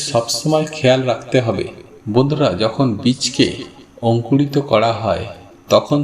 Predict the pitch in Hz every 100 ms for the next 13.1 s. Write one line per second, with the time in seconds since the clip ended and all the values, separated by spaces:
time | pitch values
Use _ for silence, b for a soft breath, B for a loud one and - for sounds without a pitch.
0 | 143 147 110 90 113 123 131 139 135 131
1 | 127 123 123 - - - - - 107 117
2 | 123 127 135 143 123 120 123 127 135 135
3 | - - 104 - 90 - - - - 123
4 | - - 131 104 78 - - - - -
5 | 117 113 113 113 120 95 90 92 117 123
6 | 127 135 135 - 139 113 95 95 85 78
7 | - - - - - - 123 95 120 127
8 | - 151 107 110 120 135 - 131 - 139
9 | 110 - - - - - - 120 131 127
10 | 147 151 156 156 - 110 117 131 - -
11 | 110 110 - 107 - - - 107 110 120
12 | 127 123 - 107 - 113 131 139 135 147